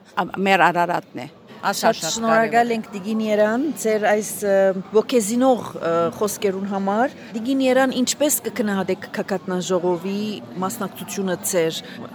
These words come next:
Speaker 2: այս պայմաններուն, այս շատ խառնիխուռն ճգնաժամային, ա, համաշխարհային ամբողջ տագնապի
Speaker 1: Այո։
Speaker 2: օրերուն, այս գագաթնաժողովի նպատակ առաքելությունը հաջողած կհամարեք։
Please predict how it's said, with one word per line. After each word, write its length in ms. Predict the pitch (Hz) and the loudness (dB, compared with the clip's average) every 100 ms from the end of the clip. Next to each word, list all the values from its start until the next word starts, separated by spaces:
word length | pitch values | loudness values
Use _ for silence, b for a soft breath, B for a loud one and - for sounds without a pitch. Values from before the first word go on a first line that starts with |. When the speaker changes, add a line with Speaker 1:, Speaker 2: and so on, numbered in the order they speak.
| 196 | -2
Speaker 2:
այս 160 | 226 - 170 | -2 -2 0
պայմաններուն, 760 | 175 180 175 185 180 190 202 - | 0 0 -2 0 0 0 -2 -4
այս 240 | 170 175 - | -6 -6 -6
շատ 380 | - 190 - - - | -4 -4 -6 -12 -6
խառնիխուռն 880 | 196 185 185 185 - 220 214 208 196 | -2 -2 -2 -6 -4 0 0 0 -2
ճգնաժամային, 1000 | 185 185 180 170 185 180 185 208 220 220 | -4 -4 -4 -2 -2 -2 -2 0 0 0
ա, 220 | 214 180 180 | -2 -6 -4
համաշխարհային 720 | 220 277 285 - 302 247 196 | -2 -2 -4 -2 0 0 0
ամբողջ 320 | 196 262 - 208 | 0 -2 0 -2
տագնապի 500 | 196 208 196 202 226 | 0 0 0 0 0
Speaker 1:
Այո։ 140 | 196 | 2
Speaker 2:
օրերուն, 500 | 196 196 202 240 202 - | 2 2 2 0 -2 0
այս 260 | 277 - | 0 0
գագաթնաժողովի 1120 | 233 226 220 214 208 220 214 220 208 208 240 247 247 170 190 | -2 -2 -4 -4 -2 0 2 0 0 -4 -4 -4 -6 -6 -4
նպատակ 500 | 214 214 202 202 190 | 0 0 2 0 2
առաքելությունը 640 | 196 202 220 208 226 208 214 | 0 0 -2 -4 -4 -4 -4
հաջողած 500 | 214 226 226 214 190 | -2 0 0 0 -4
կհամարեք։ 600 | 180 175 202 247 - - | -2 -2 -2 -2 -4 -14